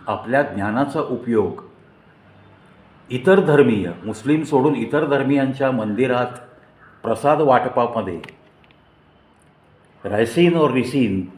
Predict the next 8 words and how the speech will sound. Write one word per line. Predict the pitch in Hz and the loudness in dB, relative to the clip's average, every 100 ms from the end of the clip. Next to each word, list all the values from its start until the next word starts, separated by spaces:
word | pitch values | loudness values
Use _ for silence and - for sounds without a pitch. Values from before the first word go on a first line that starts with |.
| - _ _ _ _ 120 | -20 _ _ _ _ -8
असा | - | -2
काही | 123 117 120 | 0 2 2
त्याचं | 120 117 | 0 -2
प्रोनाऊन्सिएशन | 104 101 117 117 127 113 113 | -4 -2 -2 -2 -4 -4 -4
आहे, | 107 | -4
असं | 101 120 | -4 -6
घातक | 90 98 - 123 98 | -6 -6 -4 -6 -4
विष | 113 123 | -4 -4